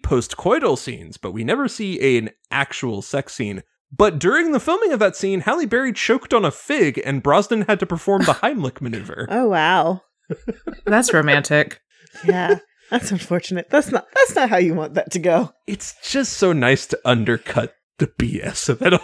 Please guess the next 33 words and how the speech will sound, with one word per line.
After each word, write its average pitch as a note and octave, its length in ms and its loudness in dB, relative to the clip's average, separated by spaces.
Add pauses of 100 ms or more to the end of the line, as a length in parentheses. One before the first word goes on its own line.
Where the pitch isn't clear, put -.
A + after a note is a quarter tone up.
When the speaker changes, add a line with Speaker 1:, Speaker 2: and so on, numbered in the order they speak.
(140)
Speaker 1:
all. C#4 320 2
Speaker 2:
It, F3 260 0
it E3 180 0
does. - 300 -8
Speaker 1:
Just - 240 2
Speaker 2:
That's E3 120 2
Speaker 1:
to C#3+ 60 -2
hear B2 100 4
this A2 140 -6
trivia. G#2+ 380 -2 (340)
The F#3 320 2
recently F3 480 0
passed - 320 0
away C#3 260 2
Desmond C3 520 0
Llewellyn's E3+ 640 0
son, C3 600 -2 (200)
Justin A#3 400 2
Llewellyn, A#2 420 2
is D#3+ 200 -2
an F3 160 -2
extra E3+ 420 -4
in F#3 160 -4
the A#3 100 -2
fencing F#3 600 -6
scene. A#2+ 380 -8 (880)
Speaker 2:
That's G#4+ 280 -8
nice. G#3 420 -2 (120)
Speaker 1:
Because A#3 380 -2
they D4 140 -4
couldn't G#3+ 360 -4 (140)
actually G#3 560 -2
film D3+ 640 0